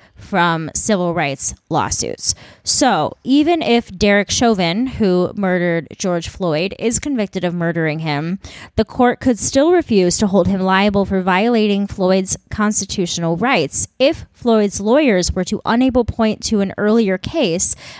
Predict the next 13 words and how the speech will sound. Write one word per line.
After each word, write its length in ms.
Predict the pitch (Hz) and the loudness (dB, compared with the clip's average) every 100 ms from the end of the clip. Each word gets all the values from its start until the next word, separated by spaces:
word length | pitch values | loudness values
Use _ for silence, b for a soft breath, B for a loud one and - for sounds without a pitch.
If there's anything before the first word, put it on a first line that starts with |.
| B - | B -2
making 320 | 240 262 370 | 0 0 -4
it 80 | - | -4
clear 260 | 233 202 | 0 2
that 160 | 196 202 | 0 0
the 100 | 214 | 0
specific 520 | - 240 285 277 381 | 0 0 0 0 -2
action 380 | - 185 - 190 | -2 -2 -2 -2
Chauvin 400 | 185 208 180 185 | 0 0 0 -2
took 320 | - - - | -4 -2 0
was 160 | 214 196 | 0 0
in 120 | 185 | -2
fact 440 | - 220 202 196 - _ - | -2 0 2 0 -8 _ -2
unconstitutional. 1600 | 202 190 185 - 185 175 - 196 - - 220 - - - - | 0 -2 -6 -2 0 0 -2 -4 -4 0 0 -2 -6 -10 -14